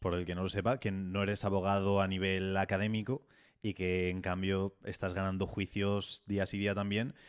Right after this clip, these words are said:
porque ¿cómo funciona un poco la estructura de la empresa? Tú eres perito judicial y después tienes, eh, contratados abogados que son los que se encargan de esa parte, ¿no?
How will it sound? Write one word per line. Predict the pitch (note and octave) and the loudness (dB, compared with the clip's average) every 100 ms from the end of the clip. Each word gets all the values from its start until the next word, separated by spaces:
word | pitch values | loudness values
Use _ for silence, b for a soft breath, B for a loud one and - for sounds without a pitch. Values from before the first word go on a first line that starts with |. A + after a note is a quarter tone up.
| - | -6
porque | - G#2 - | 0 0 0
¿cómo | A#2 A#2+ | 0 0
funciona | A#2+ A#2+ | 2 2
un | A#2 | 2
poco | A2+ A2 | 4 2
la | |
estructura | G#2 - G2 A2 G#2 G2+ F#2+ - | 2 -2 -2 0 2 2 0 -2
de | G#2 | 0
la | F#2+ | 2
empresa? | F#2+ F2+ - F2+ - - | 2 -2 -4 -8 -14 -6
Tú | - | -2
eres | G#2 | 0
perito | - G#2+ A2+ | 0 0 0
judicial | A2+ A2 A#2 B2 F3 - | 0 0 0 0 -2 -4
y | G#2 | -4
después | F#2+ - G2+ | -4 -4 -6
tienes, | G#2 G#2 B2+ - - | -4 -2 -4 -6 -4
eh, | G2+ F#2 F2+ | -2 0 -2
contratados | F2+ F2+ F#2+ G2+ | -2 0 0 0
abogados | G2 F#2+ G2 B2+ | 0 0 0 -2
que | G2 | -4
son | F#2 | -8
los | F2+ | -6
que | |
se | - | -6
encargan | F#2+ F#2+ F#2 | -2 -2 -2
de | F#2 | -4
esa | F#2 | -6
parte, | D#2+ D#2 E2 | -6 -8 -10
¿no? | C3 | -12